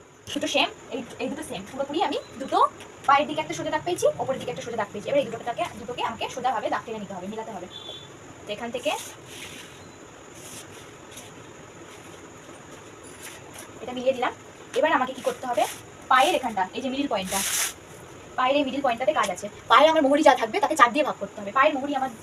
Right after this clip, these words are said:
ছিল দশ, পায়ের মোহরি মানে নিচের দিকে এই গোল রাউন্ডটাকে বলছে পায়ের মোহরি। তো পায়ের মোহরি আমার দশ ছিল, সে, তাকে আমি চার দিয়ে ভাগ করলে হবে আড়াই। তো এই মিডল পয়েন্ট থেকে কাজ করতে হবে, এই মিডল পয়েন্টটা থেকে, এখান থেকে আমি ফিতেটা ধরবো মিডল পয়েন্টে, এখানে আমি একটা আড়াইয়ে পয়েন্ট করবো, এই যে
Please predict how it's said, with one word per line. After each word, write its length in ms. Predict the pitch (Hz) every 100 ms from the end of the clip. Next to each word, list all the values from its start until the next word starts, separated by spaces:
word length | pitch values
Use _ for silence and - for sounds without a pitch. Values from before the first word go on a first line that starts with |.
| -
ছিল 120 | 302 294 240
দশ, 140 | - - - - -
পায়ের 180 | 277 285
মোহরি 160 | 269 285
মানে 120 | 254 381 - 233
নিচের 180 | 254 311
দিকে 120 | 262 330
এই 40 |
গোল 100 | 240 226 226
রাউন্ডটাকে 300 | 240 269 240 226
বলছে 180 | 202 427 - -
পায়ের 180 | 233 226
মোহরি। 180 | 190 175 - - - - - - - - - - - -
তো 40 | - 254
পায়ের 160 | 269 294
মোহরি 160 | 294 285
আমার 100 | 302
দশ 80 | 262 -
ছিল, 120 | 339 415
সে, 60 | 269 226
তাকে 120 | 240 285
আমি 80 | 302
চার 80 | 240
দিয়ে 120 | 262 262
ভাগ 80 | 220
করলে 160 | 262 294
হবে 120 | 247 - 240
আড়াই। 180 | 226 170 - -
তো 60 | - -
এই 40 | 359
মিডল 140 | 302
পয়েন্ট 140 | 294 262
থেকে 100 | 285
কাজ 80 | 240 233
করতে 140 | 220 254
হবে, 120 | 320 -
এই 40 | 262
মিডল 140 | 240 247
পয়েন্টটা 220 | 226 226
থেকে, 140 | 226 339 480 - 220
এখান 140 | 277
থেকে 100 | 330 359
আমি 80 | 294
ফিতেটা 200 | 269 269
ধরবো 160 | 240 269
মিডল 140 | 240 262
পয়েন্টে, 240 | 254 240 392 - -
এখানে 160 | 403 302
আমি 80 | 320
একটা 100 | 311 -
আড়াইয়ে 220 | 240 254 294
পয়েন্ট 200 | 247 247 269
করবো, 180 | 262 440 - - - - - - - - - -
এই 40 |
যে 40 | 220